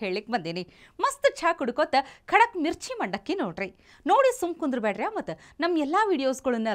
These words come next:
ಲೈಕ್ ಮಾಡ್ರಿ, ನಿಮಗ್ ಏನ್ ಅನಿಸ್ತದ ಕಾಮೆಂಟ್ ಮಾಡ್ರಿ. ನಮ್ಮ ಟಿ ವಿ ವಿಕ್ರಮ ಡಿಜಿಟಲ್ ಚಾನೆಲ್ ಸಬ್ಸ್ಕ್ರೈಬ್ ಮಾಡೋದಂತೂ ನೆನಪ್ ಹಾರ್ಲೇಬೇಡ್ರಿ. ಅದ್ ಯಾವ ಜನ್ಮದ ಪುಣ್ಯನೋ ಏನೋ, ಮೋದಿಜಿ ಅಂತ ಪ್ರಧಾನಿ ಈ ದೇಶಕ್ ಸಿಕ್ಕಿರೋದು. ಟ್ವೆಂಟಿ ಫೋರ್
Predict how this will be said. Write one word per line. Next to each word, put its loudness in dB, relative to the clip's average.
ಲೈಕ್ 2
ಮಾಡ್ರಿ, -4
ನಿಮಗ್ -6
ಏನ್ 0
ಅನಿಸ್ತದ -4
ಕಾಮೆಂಟ್ -6
ಮಾಡ್ರಿ. 0
ನಮ್ಮ 4
ಟಿ 4
ವಿ 2
ವಿಕ್ರಮ -4
ಡಿಜಿಟಲ್ -6
ಚಾನೆಲ್ -2
ಸಬ್ಸ್ಕ್ರೈಬ್ -6
ಮಾಡೋದಂತೂ -2
ನೆನಪ್ 0
ಹಾರ್ಲೇಬೇಡ್ರಿ. -6
ಅದ್ 6
ಯಾವ 12
ಜನ್ಮದ 2
ಪುಣ್ಯನೋ 2
ಏನೋ, -2
ಮೋದಿಜಿ 6
ಅಂತ -4
ಪ್ರಧಾನಿ 2
ಈ 6
ದೇಶಕ್ -4
ಸಿಕ್ಕಿರೋದು. -8
ಟ್ವೆಂಟಿ 6
ಫೋರ್ -2